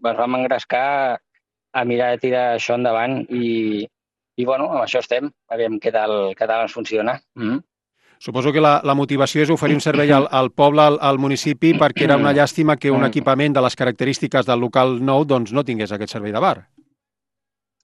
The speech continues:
Speaker 1: Sí, sí, bàsicament és això. <clears throat> Ens vam compte de que fèiem,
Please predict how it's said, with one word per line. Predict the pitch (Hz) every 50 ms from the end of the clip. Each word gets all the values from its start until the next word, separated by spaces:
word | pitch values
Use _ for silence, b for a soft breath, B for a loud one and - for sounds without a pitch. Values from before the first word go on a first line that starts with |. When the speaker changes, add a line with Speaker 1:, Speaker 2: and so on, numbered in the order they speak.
| _ _ -
Speaker 1:
Sí, | - 139 135 135 127 117 113 110
sí, | - - 127 123
bàsicament | 120 127 120 143 147 151 170 170
és | 147 -
això. | 110 107 - 98 101 104 107 - _ -
<clears throat> | - 170 185 - _ -
Ens | - 202 165 135 120 113 107 113
vam | 127 123 131 131 120
compte | - 143 135 123 143 147
de | 143 135
que | 143 131 - - _ -
fèiem, | - 139 139 139 135 139